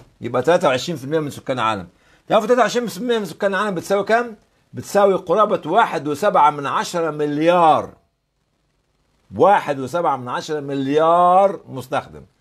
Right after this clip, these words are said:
دي قوة خفية قوية تستطيع أن تغير المجتمعات. وللأسف إلى الآن لم نتفق جميعا على وضع معايير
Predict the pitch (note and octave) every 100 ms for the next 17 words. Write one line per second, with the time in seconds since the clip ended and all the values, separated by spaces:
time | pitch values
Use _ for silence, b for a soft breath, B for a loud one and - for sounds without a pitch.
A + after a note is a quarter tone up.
0 | _ _ - B2 A3 - C4+ C4 B3 A3+
1 | G3+ _ _ - - - B3 A#3+ A3 G3
2 | F3+ _ _ A#2+ B2+ G#3+ C4 A#3 A3 G3+
3 | E3+ - A2+ - - A3 A#3+ - C3+ C3
4 | C3 C#3+ F#3+ D#3+ C3+ D#3 F#2+ D#2+ - _
5 | _ _ _ _ _ _ _ _ _ _
6 | - C3+ C3 A3 A#3 A3+ - E3 E3 D#3+
7 | G#3+ B3+ C4+ C4 A3 B2 C#3 D#3+ D3+ C#3+
8 | C3 - C4 C4 F3+ D3 B2+ C#3 A3+ A#3+
9 | A#3+ A#3 - C3+ C#3+ C#3 C3+ G3+ A#3 C#3+
10 | C3+ C3+ A#2 B2 C3 F3 A#3+ A#3+ G#3+